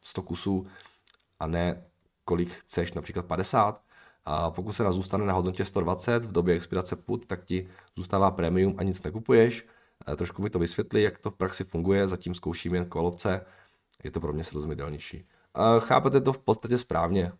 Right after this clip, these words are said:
jo? Eh, samozřejmě pokud klesne pod tu cenu a ve ko-, pokud je pod tou cenou v době expirace samozřejmě hlavně, tak, eh, tak ty akcie dostanete.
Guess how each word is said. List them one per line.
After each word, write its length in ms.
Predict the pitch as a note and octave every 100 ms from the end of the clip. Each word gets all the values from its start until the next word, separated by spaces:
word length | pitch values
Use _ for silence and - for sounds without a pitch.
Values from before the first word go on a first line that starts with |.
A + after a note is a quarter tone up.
| -
jo? 320 | D#2+ F#2 -
Eh, 380 | C#2 F2 E2+ E2 _ _ _
samozřejmě 340 | - F#2+ G#2
pokud 300 | G#2+ - -
klesne 480 | - A2 - A2 G#2 - _
pod 180 | - -
tu 380 | - A#2 A2+ - _ _ _ _ _ _ _ _ - - - -
cenu 540 | - A2 A#2 A#2 D2+ - _ _ _ _ _ _
a 300 | - G2 G2
ve 180 | F#2+ F#2
ko-, 180 | G2 G#2
pokud 320 | - G2+ A#2+
je 80 | A#2
pod 160 | A2+ A2+
tou 220 | - A#2+
cenou 220 | - C3
v 60 | A2
době 220 | A#2 A#2+
expirace 540 | - - G2 F#2+ -
samozřejmě 360 | - F2 F2 F2
hlavně, 360 | F2 E2+ F2
tak, 260 | F#2+ F#2 -
eh, 260 | F#2 F2+ F#2 - _ _
tak 160 | G2+ -
ty 100 | G2+
akcie 240 | G2 -
dostanete. 600 | F2 - F#2+ F#2 G2 A2+